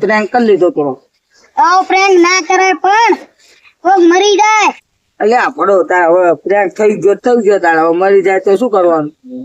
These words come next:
Speaker 2: અમે કોઈ દી એવો પ્રેન્ક ના કરતા હો.
Speaker 1: હવે યાર, હવે કોઈ દેવો નહીં કરવું યાર.
Speaker 2: અમે મારી જોડે નહીં કરવાનો, બીજા અંગત તમ તાર કરો તો મારી છૂટ હે.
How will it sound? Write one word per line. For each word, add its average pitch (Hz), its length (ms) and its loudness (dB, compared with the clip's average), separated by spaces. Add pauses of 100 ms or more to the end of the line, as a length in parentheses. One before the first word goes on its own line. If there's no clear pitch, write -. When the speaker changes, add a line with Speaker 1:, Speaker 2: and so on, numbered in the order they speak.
(120)
Speaker 2:
અમે 302 200 0
કોઈ 392 160 0
દી 415 80 0
એવો 427 320 2
પ્રેન્ક 415 320 2
ના 440 280 0
કરતા 440 300 0
હો. 415 180 4 (720)
Speaker 1:
હવે 233 300 2
યાર, 285 200 2
હવે 233 220 0
કોઈ 302 160 0
દેવો 466 240 0
નહીં 415 140 0
કરવું 196 260 2
યાર. - 200 0 (920)
Speaker 2:
અમે 339 180 0
મારી 339 360 2
જોડે 440 340 0
નહીં 466 180 -2
કરવાનો, 427 500 2
બીજા 370 280 2
અંગત 370 240 0
તમ 403 160 0
તાર 415 160 0
કરો 440 340 2
તો 415 300 0
મારી 370 260 0
છૂટ 349 260 0
હે. 311 140 0